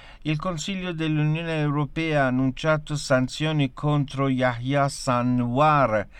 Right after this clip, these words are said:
capo politico del movimento di resistenza islamica palestinese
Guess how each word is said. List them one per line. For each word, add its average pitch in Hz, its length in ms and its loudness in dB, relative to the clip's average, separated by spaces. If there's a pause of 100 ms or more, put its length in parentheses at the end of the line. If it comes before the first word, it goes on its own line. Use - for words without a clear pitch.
(320)
capo 147 320 2
politico 135 560 0
del 117 220 -2
movimento 120 720 0
di 120 160 -4
resistenza 110 920 -4
islamica 117 720 -2
palestinese 117 1160 -2